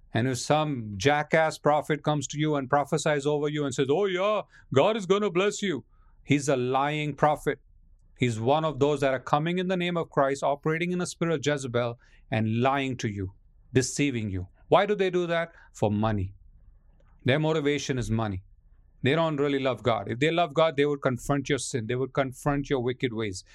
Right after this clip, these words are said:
They will tell you to your face things you don't want to hear. But if somebody tells you stuff, then God says this to you, and it's all sounding sweet and nice and awesome, that's a lying spirit.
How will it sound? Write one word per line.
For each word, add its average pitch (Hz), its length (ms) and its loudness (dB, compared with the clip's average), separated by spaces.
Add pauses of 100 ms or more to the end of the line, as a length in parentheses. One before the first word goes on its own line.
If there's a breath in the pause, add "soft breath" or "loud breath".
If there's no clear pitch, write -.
(120)
They 131 120 2
will 143 120 0
tell 143 220 0
you 156 140 -2
to 160 100 -6
your 151 160 -2
face 127 500 -2
things 135 260 0
you 127 80 0
don't 127 160 0
want 123 120 -4
to 107 80 -6
hear. 104 280 -2 (1120)
But 113 120 0
if 107 60 -2
somebody 165 320 0
tells 165 300 -2
you 147 100 -2
stuff, 143 360 0
then 123 140 -2
God 220 280 0
says 226 280 0
this 208 240 -2
to 208 100 -8
you, 190 260 -4
and 156 140 -4
it's 139 200 -6
all 156 300 0
sounding 156 440 0
sweet 151 520 -4
and 139 200 -2
nice 139 480 -2
and 127 160 -2 (260 soft breath)
awesome, 165 480 0 (220 soft breath)
that's 123 200 0
a 127 60 0
lying 120 320 0
spirit. 101 400 -8